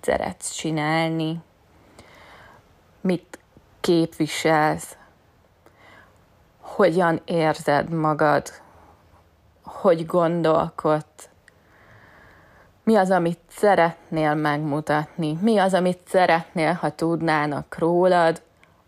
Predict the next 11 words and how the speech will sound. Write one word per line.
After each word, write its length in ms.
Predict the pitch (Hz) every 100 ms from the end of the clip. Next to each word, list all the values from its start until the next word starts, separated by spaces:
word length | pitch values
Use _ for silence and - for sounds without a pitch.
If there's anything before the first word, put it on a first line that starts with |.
| -
a 80 |
szolgáltatásodról, 1500 | - 185 190 175 160 165 160 - 139 160 - 151 151 151 147
a 120 | 147 151
vállalkozásodról, 1700 | 160 160 160 151 165 - 156 151 147 143 - 151 143 151 147 151 - - _ -
mik 220 | 190 -
azok 380 | 156 165 165 160
az 300 | 160 147 - _ -
értékek, 1120 | 180 170 180 - 160 156 156 156 156 151 -
mik 240 | 180 170
azok 360 | 165 160 156 -
a 380 | 151 156 156